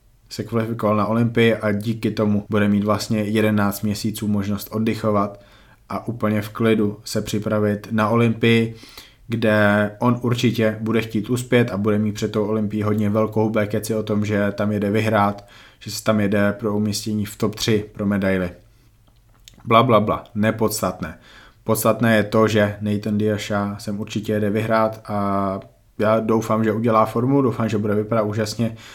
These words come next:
ale samozřejmě budu fandit Lukášovi Osladilovi. Lukáš Osladil, historicky nejlepší český kulturista tím, že skončil na Olympii na osmém místě. Včera jsem stahoval nějaké Lukášovy fotky z Chicaga, z Vancouveru, z Olympie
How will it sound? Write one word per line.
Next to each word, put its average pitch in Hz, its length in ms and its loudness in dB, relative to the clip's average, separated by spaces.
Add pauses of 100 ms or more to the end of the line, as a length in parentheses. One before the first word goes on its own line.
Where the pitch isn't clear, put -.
(200)
ale 104 140 -2
samozřejmě 107 480 0
budu 104 200 2
fandit 101 400 -4
Lukášovi 98 540 -2
Osladilovi. 95 600 -6 (440)
Lukáš 113 340 2
Osladil, 104 540 0 (160)
historicky 107 640 -2
nejlepší 110 600 0
český 107 380 -6
kulturista 107 640 -4
tím, 120 600 0
že - 160 -10
skončil 104 420 -4
na 101 100 -2
Olympii 101 360 -2
na 101 100 -2
osmém 95 340 -4
místě. 101 340 -2 (640)
Včera 120 240 2
jsem 120 160 -2
stahoval 117 400 2
nějaké 113 300 0
Lukášovy 113 520 2
fotky 107 520 -2 (920)
z - 140 -12
Chicaga, 104 720 0
z 101 100 -8
Vancouveru, 107 520 -2
z 104 100 -8
Olympie 101 480 0